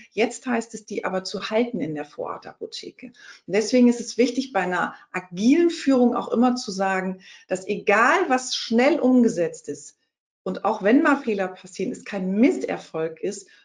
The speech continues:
sondern einfach nur eine Richtlinie angeht, um weiter zu schauen, wie wir die Ziele erreichen können.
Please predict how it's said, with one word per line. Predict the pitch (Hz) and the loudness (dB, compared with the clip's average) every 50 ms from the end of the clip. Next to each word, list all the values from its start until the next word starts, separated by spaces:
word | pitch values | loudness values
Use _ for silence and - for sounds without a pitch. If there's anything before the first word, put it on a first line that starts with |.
| _ _ | _ _
sondern | 160 156 185 202 226 240 247 247 240 - | -6 -4 -2 2 4 4 4 4 2 0
einfach | - 196 226 247 262 277 - | -2 0 0 0 0 -2 -2
nur | 226 220 - | -2 -2 -2
eine | 190 190 190 185 170 175 | -2 -2 -4 -4 -6 -2
Richtlinie | 185 220 294 392 - - - - - 233 247 240 233 214 - - | 2 2 2 2 0 -4 -10 -6 2 4 6 6 6 4 0 -2
angeht, | - 190 202 208 208 202 202 208 208 208 - _ | -4 -2 -2 -2 -2 -2 -2 -2 -2 -4 -8 _
um | 185 185 180 170 160 160 | -10 -8 -8 -10 -4 -2
weiter | 170 185 254 277 - 269 269 | 0 0 0 0 -2 -6 -8
zu | - - | -8 -12
schauen, | 190 - - - 202 196 185 175 | -12 -12 -8 -8 -6 -6 -6 -4
wie | 190 220 226 | -2 2 4
wir | 233 220 | 4 4
die | 220 214 208 - | 4 2 -4 -8
Ziele | - - - - - 233 240 233 - | -12 -14 -12 -4 0 2 4 4 2
erreichen | - - - - - - - - - 247 - | 2 -2 -6 -8 -12 -14 -14 -16 -18 -20 -20
können. | - - - - - | -20 -14 -12 -12 -12